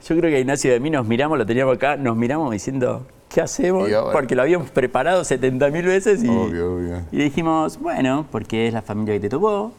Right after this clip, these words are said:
Speaker 1: Eh, así como hay familias que tienen mamá y papá, hay familias que tienen solo papá, hay familias que tienen solo mamá, otras que tienen dos mamás,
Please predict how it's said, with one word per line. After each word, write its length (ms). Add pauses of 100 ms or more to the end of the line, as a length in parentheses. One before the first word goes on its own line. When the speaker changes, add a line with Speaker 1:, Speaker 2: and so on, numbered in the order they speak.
(1120)
Speaker 1:
Eh, 220
así 240
como 220
hay 480
familias 340
que 60
tienen 200
mamá 160
y 40
papá, 500
hay 100
familias 300
que 40
tienen 200
solo 340
papá, 520
hay 80
familias 240
que 20
tienen 160
solo 180
mamá, 520
otras 240
que 60
tienen 200
dos 140
mamás, 440